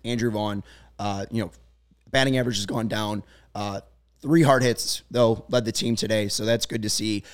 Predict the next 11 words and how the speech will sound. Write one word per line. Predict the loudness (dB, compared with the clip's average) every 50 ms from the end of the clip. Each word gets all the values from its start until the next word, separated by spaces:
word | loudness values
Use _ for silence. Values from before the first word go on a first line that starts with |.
| -20 -20 -20 _ _ -2
And | 2 4
my | 4 4
biggest | 2 2 0 0 0 0
concern, | 0 -2 -2 0 0 0 0 0 -2 -4 -6 _ _ _
we | -4 -2 0
know | 2 2 2
that | 0 -2 -4 -6 _ _
Tim | -2 0 2 2
Anderson, | 4 4 2 2 2 0 0 -2 -2 -4 -6 -10 _ _ _ -2
Jose | 0 2 4 4 2
Abreu, | 2 0 -2 -2 -2 -2 -4 -4 -8